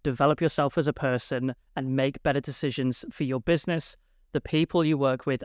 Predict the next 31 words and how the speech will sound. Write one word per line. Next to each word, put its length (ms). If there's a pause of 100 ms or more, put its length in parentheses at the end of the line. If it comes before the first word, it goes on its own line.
and 180
most 300
importantly, 600
your 380
patients. 840 (540)
Steven 380
Bartlett's 320
book, 380
The 60
Diary 520
of 120
a 40
C 400
E 40
O, 280 (300)
combines 440
the 80
most 220
important 500
lessons 380
he 200
learned 380 (220)
as 120
a 80
wildly 600
successful 520
young 220
entrepreneur 720 (240)
with 180
great 380
stories 580